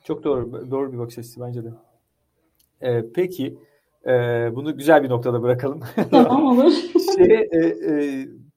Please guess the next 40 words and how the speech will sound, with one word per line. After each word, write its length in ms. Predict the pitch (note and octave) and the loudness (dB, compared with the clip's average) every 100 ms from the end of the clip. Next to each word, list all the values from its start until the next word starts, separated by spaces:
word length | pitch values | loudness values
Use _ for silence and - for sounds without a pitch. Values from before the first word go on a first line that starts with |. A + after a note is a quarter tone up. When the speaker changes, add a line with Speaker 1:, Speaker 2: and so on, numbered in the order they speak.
| _ _ _ D3 _ _ _ | _ _ _ _ _ _ _
Speaker 1:
son, 440 | - F#3 A3 A3+ | -6 -4 -4 -4
e, 240 | D#3+ D#3 C#3+ | -4 -4 -4
bir 200 | E3+ E3+ | -8 -8
şey 220 | - E3+ | -4 -4
konum 360 | E3 B2+ A#2+ A2+ | -4 -8 -8 -6
var. 160 | F#3 A3+ - | -6 -8 -8
E, 680 | B2 A#2+ A#2 A2+ A2+ A2 - - - _ | -6 -4 -4 -4 -6 -8 -10 -20 -20 _
YouTube 320 | C3+ E3+ E3+ E3+ _ | -10 -8 -8 -16 _
yayınlarından 500 | C#3 C3+ C#3 C#3+ D3 | -6 -4 -8 -6 -6
da 100 | B2+ | -4
bahsetmek 320 | A#2+ - B2 | -6 -8 -20
istiyorum 240 | - E3+ F#3+ | -12 -12 -10
çünkü, 300 | F#3+ D#3+ E3 _ _ _ | -10 -10 -12 _ _ _
e, 140 | - C3+ | -8 -6
o 160 | C3+ | -6
konuda 240 | B2 C#3+ D3 | -6 -6 -4
da 160 | D3 D3 - | -6 -6 -6
yani 200 | B2 B2 | -6 -8
bütün 200 | B2 E3 | -12 -8
zarafetinle, 800 | C3+ C3 B2+ B2+ C3+ C3 B2+ | -2 0 -2 -6 -14 -10 -8
bilginle, 440 | B2 A#2+ C3+ B2+ B2 | -6 -8 -10 -8 0
Speaker 2:
Ha, 240 | D4 C#3 | 4 2
çok 100 | - | 2
Speaker 1:
e, 140 | B2+ B2 | -2 0
Speaker 2:
sağ 220 | A#3+ G#3 | 0 0
ol. 20 | G#3 - - | -6 -12 0
Speaker 1:
hem 140 | F3+ | 0
o-, 200 | E3+ F3+ | 2 -4
hem 180 | C3+ E3 | 0 2
oraya 200 | F3 F3 | 2 2
çok 180 | E3+ F3 | 0 -4
yakışıyorsun 500 | E3 D#3+ - C#3+ D3+ | -6 -6 -6 -6 -6
hem 120 | D#3 | -8
de 60 | D3+ | -8
çok 200 | E3 E3+ | -10 0
güzel 160 | D#4 | 2
Speaker 2:
Çok 80 | C#3+ | 4
teşekkür 160 | D4 C4+ | 2 2
Speaker 1:
konular 160 | - | 0
ağırlıyorsun. 340 | C3+ B2 A#2+ | 0 -2 -8